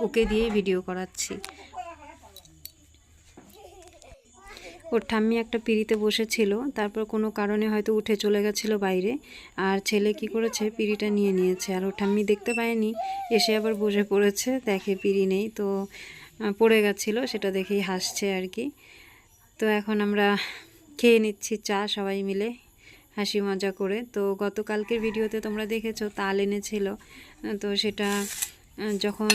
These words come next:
দুধ দিয়ে জাল করেছে সেটা আমি আর ভিডিও করতে পারিনি। কালকে সন্ধ্যের পর ভীষণই শরীরটা খারাপ লাগছিল, তো তালটা জাল করা তো দেখাতে পারিনি।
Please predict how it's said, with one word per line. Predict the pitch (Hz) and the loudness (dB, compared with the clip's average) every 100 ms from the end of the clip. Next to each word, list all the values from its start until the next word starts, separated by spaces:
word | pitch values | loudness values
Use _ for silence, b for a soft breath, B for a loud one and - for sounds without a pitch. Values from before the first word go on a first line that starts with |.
| 208 | 2
দুধ | 214 196 | -4 -6
দিয়ে | 214 208 | 0 0
জাল | 202 190 196 | 2 -2 -2
করেছে | 220 220 214 214 | -2 -4 -4 -6
সেটা | 220 214 | -4 -6
আমি | 208 202 | -2 -2
আর | 202 | -2
ভিডিও | 202 180 208 | -4 0 0
করতে | 202 190 190 | 0 -4 -4
পারিনি। | 190 190 226 | -2 -2 -4
কালকে | 214 208 208 | -4 -4 -4
সন্ধ্যের | 208 196 202 202 | -2 -2 -2 -2
পর | 214 | -4
ভীষণই | 196 202 214 202 | -2 -2 -2 -2
শরীরটা | 208 202 202 | -2 -4 -2
খারাপ | 208 196 190 - | -4 -2 -2 2
লাগছিল, | 185 - 202 190 269 B B B B - | 2 2 -2 -4 -8 B B B B -8
তো | 208 202 202 | -4 -2 0
তালটা | 202 196 202 202 202 | 0 0 0 -2 0
জাল | 202 196 | 0 0
করা | 196 202 | 0 -4
তো | 214 | -2
দেখাতে | 208 190 202 220 | -2 0 0 0
পারিনি। | 226 226 214 | 0 0 0